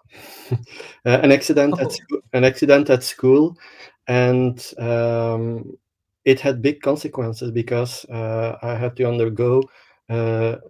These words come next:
Speaker 1: in a period of almost four years, uh, three operations to get to use my
Speaker 2: What,
Speaker 1: arms
Speaker 2: uh,
Speaker 1: back
Speaker 2: how,
Speaker 1: again.
Speaker 2: how old were you? How old were you?
Speaker 1: I was, uh, thirteen and a half.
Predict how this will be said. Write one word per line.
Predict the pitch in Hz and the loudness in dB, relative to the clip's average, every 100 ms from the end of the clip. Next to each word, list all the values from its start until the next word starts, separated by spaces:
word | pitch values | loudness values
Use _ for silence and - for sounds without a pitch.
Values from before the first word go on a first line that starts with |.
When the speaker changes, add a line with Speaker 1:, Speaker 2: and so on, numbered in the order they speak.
| - _ _ 120 | -20 _ _ -2
Speaker 1:
in | |
a | 113 | -2
period | 113 131 139 110 113 - | 6 6 8 2 -2 -8
of | 113 - - | -8 -8 -8
almost | 117 113 113 | -6 -6 -10
four | - 127 131 | -6 2 2
years, | 117 120 127 127 - - | 4 2 0 -2 -12 -8
uh, | 120 113 110 113 113 | -4 -2 -2 -4 -6
three | - 131 | -2 -2
operations | 123 110 110 - 147 180 - - _ _ _ | 0 -4 -4 -6 -8 -10 -14 -20 _ _ _
to | 117 | -4
get | 120 120 123 - _ | 0 -2 -4 -20 _
to | 120 | -2
use | 113 143 151 - | 2 0 0 -4
my | 127 120 120 120 - _ _ _ _ _ _ _ _ _ _ - | -4 -2 -4 -6 -12 _ _ _ _ _ _ _ _ _ _ 0
Speaker 2:
What, | 120 139 | 2 2
Speaker 1:
arms | 143 - | 0 -6
Speaker 2:
uh, | 151 135 | -2 2
Speaker 1:
back | 131 | 2
Speaker 2:
how, | 196 | 2
Speaker 1:
again. | - 190 | -2 -2
Speaker 2:
how | 202 | -2
old | 180 185 | -2 -2
were | 175 | -2
you? | 156 101 - | -4 -6 -12
How | - | -10
old | - 143 | -6 -4
were | 123 98 | -6 -8
you? | - _ _ | -12 _ _
Speaker 1:
I | 131 139 | -2 0
was, | 143 143 135 - | 2 -2 -4 -4
uh, | 139 135 135 | -2 0 0
thirteen | 147 147 151 | -2 0 -2
and | 139 135 | -2 -2
a | 113 | -6
half. | 104 107 - _ | -10 -16 -20 _